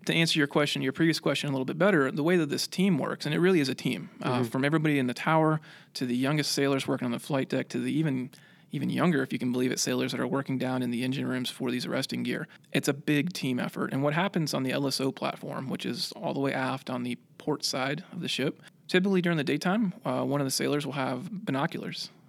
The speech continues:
Speaker 1: Uh, real high tech, right? Stand out there with <laughs> binoculars, and they'll, they'll spot the aircraft either, uh, while it's still in the pattern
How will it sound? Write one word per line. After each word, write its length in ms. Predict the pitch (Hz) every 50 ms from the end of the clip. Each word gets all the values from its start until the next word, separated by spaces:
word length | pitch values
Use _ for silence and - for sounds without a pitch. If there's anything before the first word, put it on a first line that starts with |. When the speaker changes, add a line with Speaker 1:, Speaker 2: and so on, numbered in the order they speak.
| - - -
Speaker 1:
Uh, 120 | - - - -
real 160 | 139 143 143
high 140 | 143 143 143
tech, 260 | 143 - 135 117 -
right? 200 | - 135 143 - - - - - - - -
Stand 200 | - - 135 143
out 80 | 147
there 80 | 147 165
with 80 | 180 175
<laughs> 60 | 185
binoculars, 460 | 165 139 139 - - 151 156 156 151
and 120 | 143 135 135
they'll, 260 | 143 143 147 151 - -
they'll 140 | 139 135 127
spot 340 | - - - 156 151 151
the 120 | - 156 135
aircraft 480 | 135 139 - 143 135 135 147 - -
either, 400 | - 127 131 127 131 131 135 - - - - - - -
uh, 260 | - 131 127 127 127 123
while 240 | 127 131 131 135
it's 100 | 135 -
still 180 | - - 135 135
in 60 | 135
the 60 | 131
pattern 460 | 127 143 131 131 135 143 147 156 151